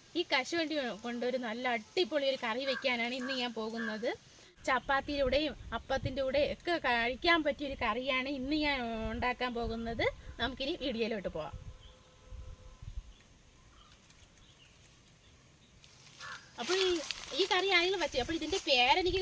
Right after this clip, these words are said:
സത്യം പറഞ്ഞാൽ കറക്റ്റ് അറിഞ്ഞൂടാ കേട്ടോ. അതുകൊണ്ട് ഞാൻ തന്നെ ഇട്ടിരിക്കുന്ന കശുവണ്ടി പരിപ്പ് കൊണ്ടുള്ള ഒരു അടിപൊളി കറി എന്നൊക്കെയാണ് ഞാൻ ഇട്ടിരി-, ഇട്ടിട്ടുള്ളത്. ഇതിൻ്റെ പേരെന്ന് എന്തെന്ന്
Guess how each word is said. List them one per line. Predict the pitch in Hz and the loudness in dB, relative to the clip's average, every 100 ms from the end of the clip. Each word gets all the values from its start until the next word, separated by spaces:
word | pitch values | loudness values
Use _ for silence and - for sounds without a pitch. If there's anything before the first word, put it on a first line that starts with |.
| 370 | 0
സത്യം | 294 320 | -2 -2
പറഞ്ഞാൽ | 302 330 262 | -4 -2 -2
കറക്റ്റ് | 254 - 269 | 0 2 2
അറിഞ്ഞൂടാ | 240 247 | 2 -4
കേട്ടോ. | 214 220 208 | -4 -4 -4
അതുകൊണ്ട് | 202 214 254 247 | -4 -6 -6 -4
ഞാൻ | 214 254 320 | -2 -2 -2
തന്നെ | 320 | -4
ഇട്ടിരിക്കുന്ന | 330 320 330 269 | -2 -4 0 0
കശുവണ്ടി | - 339 311 330 311 | 0 -4 -4 -4 -2
പരിപ്പ് | 294 285 302 | -2 -2 -4
കൊണ്ടുള്ള | 285 285 320 277 | -4 -2 -2 0
ഒരു | 277 | 0
അടിപൊളി | 254 294 285 285 | -2 -4 -4 -2
കറി | 269 277 | -2 -2
എന്നൊക്കെയാണ് | 269 277 302 | -4 -4 -2
ഞാൻ | 254 269 | -2 -2
ഇട്ടിരി-, | 233 277 247 - - | -4 -8 -8 -12 -12
ഇട്ടിട്ടുള്ളത്. | 208 285 262 240 262 | -10 -2 -2 -2 -6
ഇതിൻ്റെ | 208 - 196 | -6 -6 -4
പേരെന്ന് | 190 214 277 294 | -4 -6 -6 -6
എന്തെന്ന് | 247 269 | -4 -6